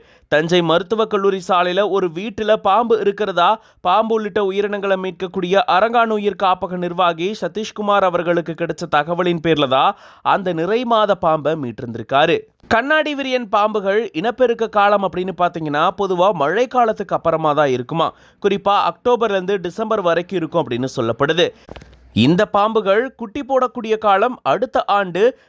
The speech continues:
மேலிருந்து ஜூலை மற்றும் ஆகஸ்ட் மாதங்கள் வரைக்கும் இருக்கும்னு சொல்லப்பட்டிருக்கு. ஒரு கண்ணாடி விரியன் பெண் பாம்பு ஒரே நேரத்துல சுமார் இருபதுல இருந்து அறுபது குட்டிகள் வரைக்கும் ஈனுமாம். அதே போல சில சமயங்கள்ல எழுபதுக்கும் மேற்பட்ட குட்டிகளையும்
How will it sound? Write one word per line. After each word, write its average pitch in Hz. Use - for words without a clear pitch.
மேலிருந்து 226
ஜூலை 208
மற்றும் 202
ஆகஸ்ட் 196
மாதங்கள் 180
வரைக்கும் 147
இருக்கும்னு 127
சொல்லப்பட்டிருக்கு. 117
ஒரு 214
கண்ணாடி 262
விரியன் 220
பெண் 190
பாம்பு 185
ஒரே 180
நேரத்துல 208
சுமார் 180
இருபதுல 202
இருந்து 202
அறுபது 202
குட்டிகள் 185
வரைக்கும் 139
ஈனுமாம். 127
அதே 131
போல 240
சில 226
சமயங்கள்ல 208
எழுபதுக்கும் 240
மேற்பட்ட 220
குட்டிகளையும் 185